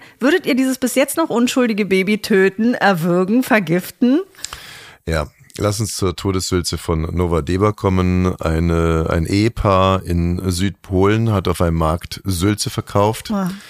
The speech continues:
Speaker 2: Und an dieser Sülze, äh, ist ein Mann, glaub ich, direkt gestorben. Zwei
Speaker 1: Direkt
Speaker 2: F-
Speaker 1: am Stand?
Speaker 2: Äh, ja, also er ist tot. Es gibt zwei Frauen sind schwer verletzt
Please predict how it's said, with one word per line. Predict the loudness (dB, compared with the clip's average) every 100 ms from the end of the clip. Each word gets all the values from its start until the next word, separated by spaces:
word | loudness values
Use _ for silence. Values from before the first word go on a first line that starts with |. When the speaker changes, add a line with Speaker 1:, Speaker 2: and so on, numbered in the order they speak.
| -20 -20 -20 -20 _ 0
Speaker 2:
Und | 2 2 2 -2 -2 -2
an | -2
dieser | 0 0 0
Sülze, | 0 -2 -2 -2 -2 -2 -4 -8 _
äh, | -4 -2 -2
ist | -4 -4 -2
ein | 0 0
Mann, | 0 0
glaub | 0 -2 -2
ich, | -6 -6
direkt | -2 -2 -4
gestorben. | -6 -4 -2 -2 -2 -4 -8 -16 -20 -12
Zwei | -4 0 0
Speaker 1:
Direkt | 0 -2
Speaker 2:
F- | 0
Speaker 1:
am | 0
Stand? | 0 0 -2 -2 -12 -16 -18
Speaker 2:
Äh, | -16 -16 -12 -10 -4 0
ja, | 2
also | 2 0 -2 -4
er | -2
ist | -2 -2
tot. | 2 2 2
Es | -2 -8
gibt | -10 -8
zwei | -2 2 2 0
Frauen | -4 -4 0 2 2
sind | 0 -2
schwer | 0 0 2
verletzt | 0 0 -2 -8 -12